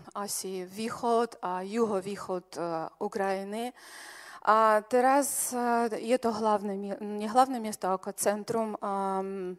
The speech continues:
o-, obce, centrum kraja. A teraz už asi zostalo sa len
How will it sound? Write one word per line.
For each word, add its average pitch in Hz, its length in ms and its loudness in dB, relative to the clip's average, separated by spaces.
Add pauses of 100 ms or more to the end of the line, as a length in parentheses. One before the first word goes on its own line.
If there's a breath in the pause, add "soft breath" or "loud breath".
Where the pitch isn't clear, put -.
(340)
o-, 196 320 0
obce, 233 560 -4
centrum 190 480 -6
kraja. 196 400 0 (480 loud breath)
A - 160 -4
teraz 214 320 4
už 208 240 4
asi 196 480 2 (640 loud breath)
zostalo 196 560 0
sa 190 240 -2
len 190 240 -2